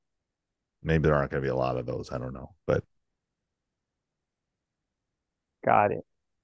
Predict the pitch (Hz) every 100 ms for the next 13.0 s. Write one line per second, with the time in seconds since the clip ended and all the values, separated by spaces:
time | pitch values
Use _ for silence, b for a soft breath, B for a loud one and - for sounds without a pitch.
0 | _ 117 127 117 98 101 123 110 107 117
1 | 127 - 135 139 139 107 - 143 135 110
2 | 98 101 92 92 90 82 67 85 85 80
3 | 71 _ 82 80 73 65 64 62 60 -
4 | - - 60 60 - - - - _ b
5 | b b _ _ _ _ _ _ _ _
6 | 127 - 123 123 _ _ _ _ - 98
7 | 92 104 113 104 104 98 104 101 117 110
8 | 104 95 101 98 87 - 73 - - 90
9 | 85 - 73 71 69 67 - 73 71 65
10 | - - 71 60 - 67 58 - 71 60
11 | - 69 67 57 - - - 57 - 76
12 | 67 67 64 - 73 65 64 64 64